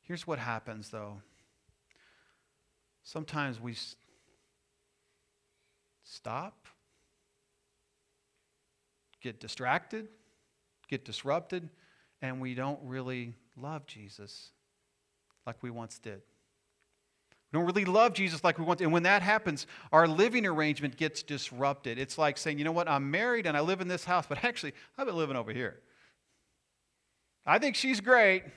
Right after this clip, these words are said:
but I got this other house over here, and honestly, I just like this other house better." Suddenly, you start to become separated, right? You're still married. You're just living over here.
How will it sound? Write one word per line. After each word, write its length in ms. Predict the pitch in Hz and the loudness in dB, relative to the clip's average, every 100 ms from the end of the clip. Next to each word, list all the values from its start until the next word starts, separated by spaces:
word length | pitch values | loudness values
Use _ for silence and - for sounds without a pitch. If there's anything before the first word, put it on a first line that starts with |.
| - | 0
but 220 | 156 143 | 6 8
I 200 | 139 220 | 8 6
got 180 | 262 226 | 6 4
this 140 | 202 190 | 0 0
other 180 | 170 | 0
house 320 | 147 185 190 160 | 2 2 2 -2
over 160 | 131 | -4
here, 380 | 135 147 147 143 - - _ - | -2 -2 0 -2 -8 -20 _ 0
and 400 | 143 143 135 135 | 2 4 2 0
honestly, 640 | 143 190 233 - 175 165 160 | 0 2 2 -2 -2 -2 0
I 120 | 147 | 0
just 200 | 170 156 | -2 0
like 220 | 156 165 | 0 0
this 160 | 160 170 | -2 -2
other 160 | 143 | -2
house 260 | 131 202 - | 2 0 0
better." 300 | 127 98 - - _ _ _ _ _ _ _ _ _ _ _ _ | -6 -6 -8 -20 _ _ _ _ _ _ _ _ _ _ _ _
Suddenly, 320 | - 196 185 135 | -8 -6 -4 -4
you 100 | 147 | -6
start 320 | - 147 139 | -4 -6 -6
to 60 | |
become 400 | 127 123 - 113 | -10 -10 -8 -10
separated, 580 | - - 139 123 104 76 - - | -10 -10 -10 -10 -14 -18 -20 -16
right? 240 | 117 127 _ _ _ _ _ _ _ _ _ _ 156 | -14 -14 _ _ _ _ _ _ _ _ _ _ -10
You're 80 | |
still 220 | - 262 247 | -4 0 2
married. 380 | 180 170 220 214 | 2 0 -2 -8
You're 920 | - _ _ _ _ _ _ - 160 | -18 _ _ _ _ _ _ -16 -14
just 140 | - | -10
living 220 | 180 165 | -8 -6
over 180 | 156 143 | -8 -10
here. 480 | - 165 123 92 | -12 -12 -12 -14